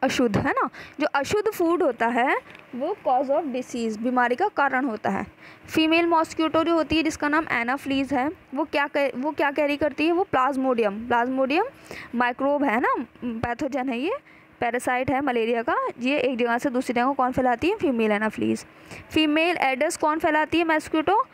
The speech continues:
ये carrier है dengue virus का। ठीक है, तो जितने भी मॉस्किटो होते हैं वो bright in water, ये कहाँ पैदा होते हैं, इनकी breeding कहाँ होती है? Breeding यानी कि इनकी पैदावार वो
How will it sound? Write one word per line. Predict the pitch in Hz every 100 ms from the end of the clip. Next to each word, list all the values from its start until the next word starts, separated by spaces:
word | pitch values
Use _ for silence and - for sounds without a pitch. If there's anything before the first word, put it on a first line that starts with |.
| - - -
ये | 320
carrier | - 269 269 294 320
है | 359
dengue | 262 247 226 220
virus | 214 214 - -
का। | 226 220 - - -
ठीक | 359 392
है, | 370 269 - - -
तो | 294
जितने | 339 330 359
भी | 427
मॉस्किटो | 359 320 - 330 320 349
होते | 339 277
हैं | 269 277 370
वो | 349 330
bright | 214 233 254 311
in | 311 285 277
water, | 220 208 214 240
ये | 349
कहाँ | 349 302 349
पैदा | 349 311
होते | 320 254 254
हैं, | 311 359
इनकी | 302
breeding | 269 277 277 339
कहाँ | 311 294
होती | 294 247 233
है? | 269
Breeding | 254 269 262 277
यानी | 254
कि | 262
इनकी | 262 262
पैदावार | 254 226 220 254
वो | 339